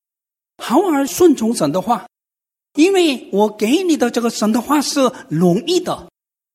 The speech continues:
这里讲的容易是什么意思呢？哦，你好好学习神的话，好好顺从神的话，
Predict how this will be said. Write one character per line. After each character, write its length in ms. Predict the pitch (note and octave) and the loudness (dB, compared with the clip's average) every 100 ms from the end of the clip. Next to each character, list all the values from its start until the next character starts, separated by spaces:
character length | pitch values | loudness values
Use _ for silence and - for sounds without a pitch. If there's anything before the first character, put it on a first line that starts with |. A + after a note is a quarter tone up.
| _ - | _ 0
这 120 | F4+ | 2
里 120 | F4+ | 2
讲 220 | C4+ A#3+ | 2 2
的 220 | A#3 A#3 - | 2 0 2
容 340 | G3 G#3 B3+ | 2 4 2
易 120 | E4 | 2
是 140 | D#4+ D#4+ | 2 0
什 140 | - | 0
么 120 | C#4 E3 | 0 0
意 100 | G3 | 0
思 240 | A3 G#3+ | -2 0
呢？ 160 | D#3 F3 _ _ _ _ _ _ - | 0 -2 _ _ _ _ _ _ -2
哦， 120 | F3+ | 0
你 200 | G#3 B3+ | 0 -4
好 200 | B3+ - F#4+ | -6 -4 -2
好 200 | D#4 C4+ | -2 -2
学 300 | - A3 D#4 | -4 -2 -2
习 160 | C#4 | -2
神 200 | - D3+ | -6 -4
的 80 | E3+ | -4
话， 200 | A3 A#3+ - _ _ _ _ _ - | -4 -6 -8 _ _ _ _ _ -8
好 160 | - E4+ | 0 2
好 180 | D#4 | 2
顺 300 | D4 - C#4 | 0 2 2
从 180 | B3+ A#3 | 2 0
神 180 | A3+ D#3+ | 0 0
的 100 | F#3 | -2
话， 200 | G#3+ A#3+ | -2 -6